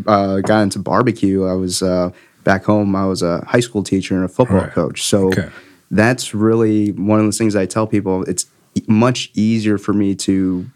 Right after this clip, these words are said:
Speaker 1: kind of <laughs> fill that role of the educational side. Like, I wouldn't say I'm necessarily as entertaining as other YouTubers are, but I just, like, a lot of people will comment saying, like,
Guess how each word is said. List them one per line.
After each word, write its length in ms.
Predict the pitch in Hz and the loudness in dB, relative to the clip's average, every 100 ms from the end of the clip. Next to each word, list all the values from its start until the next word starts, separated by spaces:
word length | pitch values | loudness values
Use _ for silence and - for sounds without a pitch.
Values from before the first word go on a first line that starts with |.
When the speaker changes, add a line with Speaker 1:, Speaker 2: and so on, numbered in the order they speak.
| _ | _
Speaker 1:
kind 180 | - 101 | -4 -2
of 80 | 101 | -2
<laughs> 100 | - | -4
fill 180 | 110 110 | 0 2
that 180 | 104 - | 2 0
role 220 | 101 101 | 0 0
of 60 | 92 | -2
the 100 | 92 | -2
educational 720 | 98 98 95 101 95 107 110 | -2 -4 -2 -2 0 -2 -2
side. 320 | 120 120 113 | 0 0 0
Like, 180 | 98 - - - | -4 -8 -18 -6
I 100 | - | 2
wouldn't 240 | 123 120 113 | 4 4 2
say 160 | 113 | 2
I'm 100 | 110 | 2
necessarily 420 | 107 104 - 104 101 | 2 0 0 0 2
as 220 | 98 101 | 0 0
entertaining 560 | 98 - 104 104 101 98 | 0 -2 0 0 0 0
as 80 | |
other 220 | 95 98 90 | 0 0 0
YouTubers 560 | 98 107 113 113 110 113 | -2 0 0 0 0 0
are, 200 | 117 113 | 0 -2
but 380 | 104 92 90 - _ _ _ _ - | -2 -2 -2 -6 _ _ _ _ -2
I 100 | 101 | 0
just, 220 | 101 - - - | 2 -2 -4 -2
like, 200 | 101 92 | 0 2
a 60 | |
lot 160 | 101 107 | 2 2
of 60 | |
people 220 | 107 104 107 | 2 2 2
will 240 | 101 101 | 2 -2
comment 440 | - 104 104 101 | 0 0 0 -2
saying, 280 | 95 101 95 | -2 -2 0
like, 440 | 90 82 - - | -2 -2 -6 -16